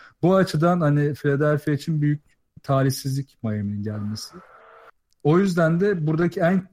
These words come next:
kilit adam Embiid'den sonra bence Redick olacak. Çünkü Redick'in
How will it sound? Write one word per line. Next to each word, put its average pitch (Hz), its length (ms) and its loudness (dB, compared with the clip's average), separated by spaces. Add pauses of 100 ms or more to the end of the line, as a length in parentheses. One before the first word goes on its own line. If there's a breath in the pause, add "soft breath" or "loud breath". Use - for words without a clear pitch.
(140)
kilit 143 300 0
adam 160 280 0
Embiid'den 151 540 2
sonra 160 260 -2
bence 160 220 2
Redick 151 300 0
olacak. 104 340 -4
Çünkü 123 280 -4
Redick'in 139 480 0